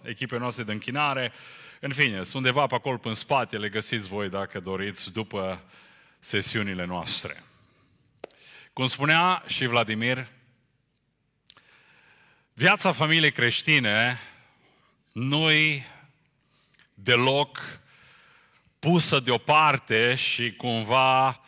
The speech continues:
uh, încorsetată într-un borcan, izolată de încercări, ajustări și probleme. Dar viața familiei creștine, spre deosebire de viața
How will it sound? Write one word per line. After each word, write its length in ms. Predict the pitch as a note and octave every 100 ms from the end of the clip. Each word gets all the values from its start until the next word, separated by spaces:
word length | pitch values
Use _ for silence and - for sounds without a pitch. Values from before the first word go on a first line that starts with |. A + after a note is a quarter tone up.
| _ _ _ _ _
uh, 540 | G#2 G#2 G#2+ G#2+ G2+ F#2 - _ _ _ _ _ _ _ _ _ _ _ _ _ _
încorsetată 1000 | C#3+ C#3 - C3+ B2+ D#3 C#3+ E3 E3 D3+
într-un 320 | C3+ C3 B2+
borcan, 880 | A2+ A#2 - D3 A#2 G#2+ B2+ A#2+ -
izolată 680 | - C3 G2+ B2 C3 C#3 C3
de 140 | A#2
încercări, 640 | A#2 A2 A#2+ G#2 - C3+ C3
ajustări 880 | A#2+ A2 A2 - - C#3 A#2+ C3+ B2 - - - _ _ _
și 200 | - -
probleme. 640 | B2 A#2 G#2+ A#2 G#2+ D#2 B1 _ _ _ _ _ _ _ _ - - - _
Dar 140 | - A2+
viața 400 | C#3+ A#3+ A3+ G3+
familiei 420 | F3+ E3+ F3+ E3+
creștine, 560 | C#3+ C3 - C#3 D3+
spre 240 | D3+ C#3+ C#3
deosebire 600 | C3 B2+ - B2+ D#3 F3
de 140 | C#3
viața 920 | A2+ C#3 D#3 D#3+ - C#3+ C3+ B2+ B2